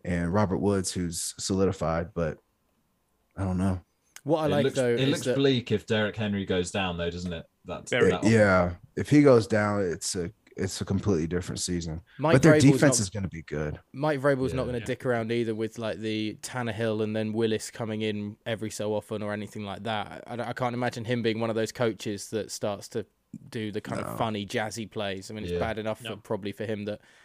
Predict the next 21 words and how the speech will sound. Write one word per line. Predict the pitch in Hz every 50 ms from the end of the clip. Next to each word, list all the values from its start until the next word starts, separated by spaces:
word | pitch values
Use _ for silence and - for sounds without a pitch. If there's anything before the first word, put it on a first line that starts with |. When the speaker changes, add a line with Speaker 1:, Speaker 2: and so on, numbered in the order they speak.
| _ _ _ _ -
Speaker 2:
Derrick | 131 110 104 101
Henry | - 120 104 107 104
throws | - - - 107 104 104 101 90
a | 104 98
kind | 92 - 107 101
of | 95
two-yard | - - 113 104 104 107 101 101 101 -
pass | - 117 110 107 - -
every | 107 95 107 107
so | - - 120 113
<laughs> | 120 113
often | - 123 107
in | 107 101
a | 98
big | 92 - 101 95 -
game | - 107 104 101 101 104
or | 104
something | - - - 117 104 104
like | 98 98 95 107
that. | 120 113 98 - 76 -
But | - 101 98 -